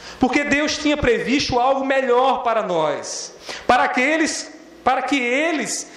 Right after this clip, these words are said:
sem nós, não fossem aperfeiçoados." Olha que coisa maravilhosa. Irmãos, Deus tem um aperfeiçoamento, Deus tem um céu para nós, e esse céu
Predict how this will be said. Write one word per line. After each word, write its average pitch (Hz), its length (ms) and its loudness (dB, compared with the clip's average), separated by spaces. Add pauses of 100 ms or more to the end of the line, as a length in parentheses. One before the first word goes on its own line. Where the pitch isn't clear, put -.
sem 320 300 -2
nós, 269 420 0
não 302 280 0
fossem 277 520 -2 (100)
aperfeiçoados." 254 1800 -2
Olha 254 240 2
que 202 100 -4
coisa 147 340 0
maravilhosa. 131 720 -2 (560)
Irmãos, 214 420 0 (380)
Deus 269 640 2 (140)
tem 254 100 2
um 269 60 0
aperfeiçoamento, 247 1040 0 (140)
Deus 208 320 0
tem 262 120 -2
um 254 60 0
céu 240 400 0
para 156 180 -2
nós, 139 480 -4
e 180 80 -4
esse 180 180 -2
céu 165 400 -2